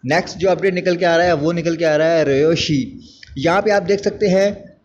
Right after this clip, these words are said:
इन्होंने एक tweet किया है और ऊपर जो है, अ, Satoshi Kusama ने retweet किया है। यहाँ पे लिखा हुआ है कि "Suspended my writing account, I owe some be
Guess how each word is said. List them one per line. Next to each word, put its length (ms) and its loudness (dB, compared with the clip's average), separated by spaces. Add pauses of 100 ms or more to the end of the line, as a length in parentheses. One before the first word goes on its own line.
(120)
इन्होंने 300 0
एक 160 -2
tweet 220 -2
किया 240 0
है 180 2
और 200 0
ऊपर 320 -2
जो 140 0
है, 260 0
अ, 720 -6
Satoshi 480 -4
Kusama 480 -4
ने 120 -2
retweet 440 -2
किया 160 0
है। 140 0
यहाँ 120 -2
पे 80 -2
लिखा 180 0
हुआ 200 2
है 100 0
कि 80 -2
"Suspended 600 -2
my 220 -2
writing 360 0
account, 380 -2
I 180 0
owe 120 -2 (140)
some 140 -2
be 180 -2